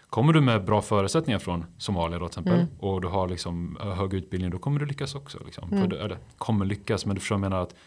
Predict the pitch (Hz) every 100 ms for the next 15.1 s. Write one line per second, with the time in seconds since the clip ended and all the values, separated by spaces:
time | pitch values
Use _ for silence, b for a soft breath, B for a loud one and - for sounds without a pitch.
0 | b b - 110 110 104 107 104 101 101
1 | 92 - 95 95 95 92 95 92 95 92
2 | 90 95 104 85 - - - 92 104 95
3 | 110 98 - - 208 208 196 190 175 160
4 | 156 156 156 156 - 214 147 - - 151
5 | - 143 113 113 107 175 180 110 104 95
6 | 104 - 110 107 - 117 110 107 101 B
7 | B B B - 117 127 - 120 107 101
8 | 98 92 87 92 - _ - 110 107 104
9 | 117 113 95 95 90 87 92 - 90 107
10 | 92 92 - - 85 180 175 175 - -
11 | 104 98 92 92 90 - b b b b
12 | b b b _ _ _ - 92 87 87
13 | 82 - 98 _ _ _ - B 90 107
14 | 160 117 90 95 87 90 90 87 90 87
15 | -